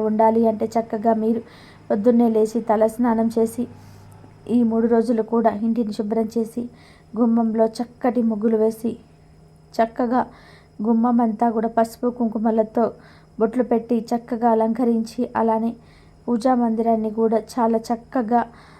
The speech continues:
మీరు అలంకరించుకున్నట్లయితే ఈ దేవి దేవతల యొక్క అనుగ్రహం మీకు లభించబోతుంది.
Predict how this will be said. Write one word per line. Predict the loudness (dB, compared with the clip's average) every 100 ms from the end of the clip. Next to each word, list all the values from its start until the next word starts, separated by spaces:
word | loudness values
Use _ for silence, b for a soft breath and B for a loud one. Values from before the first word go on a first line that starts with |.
| B -16 -4 -2
మీరు | 0 0 -2 -4 -12 -6 0
అలంకరించుకున్నట్లయితే | 4 4 2 0 0 -2 0 0 2 2 2 -4 -6 -12 -10
ఈ | -8
దేవి | -2 0 2 0 0
దేవతల | 0 0 0 -2
యొక్క | -2 -2
అనుగ్రహం | -2 0 0 0 -4 B B B B B -8 -2
మీకు | 0 2
లభించబోతుంది. | 2 0 -2 -4 -4 -4 -6